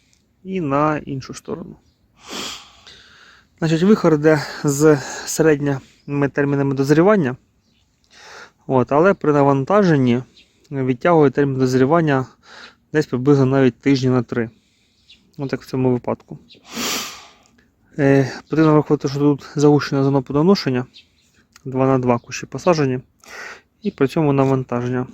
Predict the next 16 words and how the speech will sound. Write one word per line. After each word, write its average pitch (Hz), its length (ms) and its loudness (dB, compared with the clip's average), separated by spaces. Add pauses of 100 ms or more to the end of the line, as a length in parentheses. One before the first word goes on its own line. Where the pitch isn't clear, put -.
(160)
десь 147 200 -12
приблизно 139 280 -2
кілограмів 131 480 -2
тридцять - 460 -4
п'ять. - 300 -12 (1300)
Має 139 340 0 (220)
багрову, 139 480 0 (460)
е, 123 480 -4 (220)
ягоду 160 440 0 (220)
кольором. 123 420 0 (840)
Вона 135 240 2
не 135 80 0
входить 127 360 -2
в - 40 -20
темні 185 260 0
тона. 123 340 -2